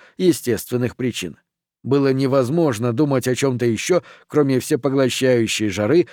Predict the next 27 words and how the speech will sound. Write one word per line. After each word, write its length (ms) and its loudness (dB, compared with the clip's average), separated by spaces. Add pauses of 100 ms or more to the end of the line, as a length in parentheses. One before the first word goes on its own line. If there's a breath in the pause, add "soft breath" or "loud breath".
(160 loud breath)
и 80 2
приближающегося 1040 2
ежегодного 720 0
праздника 580 0
в 60 -14
честь 280 -4
полицейского 680 0
управления 680 0
Фолл-Ривера, 760 2 (340 loud breath)
назначенного 720 2
на 140 0
четвертое 580 2
августа. 540 -2 (800)
Четвертого 640 4
августа 500 2
жара 320 4
не 140 -2
спала, 500 -4 (400)
но 160 0
к 60 -4
одиннадцати 480 -2
часам 420 -2 (300 soft breath)
праздник 480 2
был 160 2
в 60 -4
самом 380 0
разгаре. 560 -2